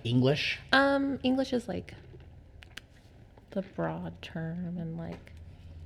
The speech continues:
Speaker 2: language arts is just, like, reading and writing.
Speaker 1: Mm.
Speaker 2: So.
Speaker 1: So language arts, like, if, let's say, nobody had any education, but you,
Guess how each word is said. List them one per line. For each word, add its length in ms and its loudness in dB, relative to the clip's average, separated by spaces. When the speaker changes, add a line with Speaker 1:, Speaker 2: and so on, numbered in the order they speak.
Speaker 2:
language 360 4
arts 260 -2
is 100 -2
just, 220 -4
like, 200 -2
reading 600 0
and 220 -2
writing. 520 0
Speaker 1:
Mm. 240 6
Speaker 2:
So. 380 -4
Speaker 1:
So 200 6
language 340 8
arts, 240 8
like, 260 4
if, 420 2
let's 220 4
say, 300 6
nobody 520 8
had 240 8
any 240 6
education, 640 6
but 180 4
you, 340 4